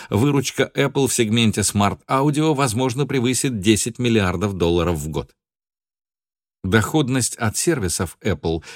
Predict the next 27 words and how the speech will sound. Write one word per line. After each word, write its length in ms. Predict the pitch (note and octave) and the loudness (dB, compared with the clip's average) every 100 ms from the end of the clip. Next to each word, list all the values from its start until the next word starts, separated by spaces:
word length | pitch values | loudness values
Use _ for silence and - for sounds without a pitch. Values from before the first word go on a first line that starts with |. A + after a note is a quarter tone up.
| - | -6
растет 520 | F#2 A2 - D3 D3+ | 0 0 2 0 0
с 100 | - | 0
астрономической 1000 | D3+ - C3+ C3 B2 A#2 A2 G#2+ - F#2+ | 0 0 0 0 2 2 0 -2 -2 -2
скоростью. 640 | - - C#2 C#2+ - - _ _ - | -2 -4 -6 -6 -12 -16 _ _ -14
Во 160 | - G2+ | 0 2
втором 320 | - G#2+ B2 | 4 2 2
квартале 420 | G#2+ G#2+ A#2 G#2+ | 2 0 2 2
две 160 | F2+ G2 | 2 0
тысячи 400 | G#2 A2+ G#2 - | 0 0 0 0
восемнадцатого 720 | F#2+ - F#2+ G2 - F2 F2 | -2 0 0 0 -2 -4 -4
года 360 | E2 B2 C#3 C3+ - - - | 2 2 2 -2 -8 -12 0
этот 300 | C3+ D#3 - | 2 2 0
сегмент 560 | D3 B2 A#2+ D#3 C3 | 0 2 2 0 0
принес 480 | B2+ B2+ C#3+ C#3+ - | 0 2 2 0 -2
девять 540 | A#2 F#2 D3 D3+ D3 C3 | -4 0 2 2 2 2
и 20 | |
одну 320 | A#2+ A2 C#3 | 2 2 0
десятую 580 | A#2 A2 B2+ B2 A#2+ A2+ | 2 2 2 2 2 4
миллиарда 460 | A2 A2 A2 G2+ | 4 4 2 2
долларов 540 | G2 G#2+ D#2 C2+ - - _ _ | 2 4 2 -2 -8 -14 _ _
и 120 | G#2+ | 2
стал 320 | G#2 - C3 A2 | 2 4 4 4
для 180 | G2+ | 2
компании 540 | G2 G2+ F#2+ C#3+ C#3+ C#3 | 2 2 2 0 2 0
вторым 500 | - C3 B2 C3 B2+ | 0 0 2 2 0
по 160 | - | 0
выручке, 640 | G2 A#2+ D3 C#3+ - D#3+ | 2 2 0 -2 0 -2